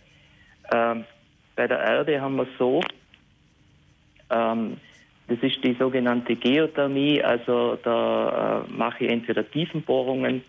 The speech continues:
oder ich vergrabe Leitungen, äh, Erdkollektoren. Und bei der Geothermie habe ich recht, äh, konstante Entzugstemperaturen. Und daraus resultiert eine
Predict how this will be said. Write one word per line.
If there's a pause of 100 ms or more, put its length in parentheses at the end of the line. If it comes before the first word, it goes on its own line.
(880)
oder
ich
vergrabe
Leitungen,
äh,
Erdkollektoren. (800)
Und (460)
bei
der
Geothermie
habe
ich
recht, (240)
äh,
konstante
Entzugstemperaturen. (960)
Und
daraus
resultiert
eine